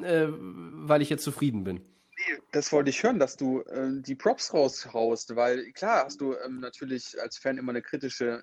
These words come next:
Speaker 2: kritische Meinung zu deinem Team, ähm, aber ich hatte ja, glaub ich, und der Christian auch, hatten, glaub ich, die Rams viel, viel stärker ja auf dem Zettel, als sie ja,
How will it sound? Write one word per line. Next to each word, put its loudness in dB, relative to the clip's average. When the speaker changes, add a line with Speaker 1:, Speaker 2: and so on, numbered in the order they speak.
Speaker 2:
kritische -6
Meinung 0
zu -8
deinem 2
Team, -12
ähm, -6
aber 2
ich -8
hatte 2
ja, 6
glaub 0
ich, -10
und -6
der -6
Christian -8
auch, -2
hatten, -8
glaub -2
ich, -20
die -10
Rams -4
viel, -10
viel -4
stärker 2
ja 2
auf -4
dem -10
Zettel, -2
als -6
sie -4
ja, 4